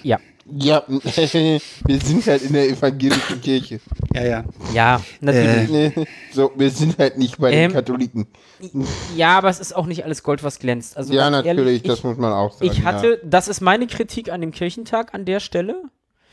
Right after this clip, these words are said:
Speaker 1: Ich
Speaker 2: Hm.
Speaker 1: hatte den Eindruck, dass alles, was queere und feministische Themen sind,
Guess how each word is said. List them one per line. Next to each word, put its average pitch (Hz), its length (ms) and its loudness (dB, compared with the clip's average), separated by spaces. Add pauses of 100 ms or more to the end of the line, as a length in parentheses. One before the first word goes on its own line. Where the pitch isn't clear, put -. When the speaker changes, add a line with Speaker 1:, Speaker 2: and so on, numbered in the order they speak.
(320)
Speaker 1:
Ich 139 140 2
Speaker 2:
Hm. 143 60 2
Speaker 1:
hatte 196 220 2
den 190 200 -2
Eindruck, 180 560 0
dass 170 160 0
alles, 185 280 -2
was 165 180 -4
queere 208 320 2
und 175 140 0
feministische 151 800 -2
Themen 117 320 -4
sind, 185 460 -8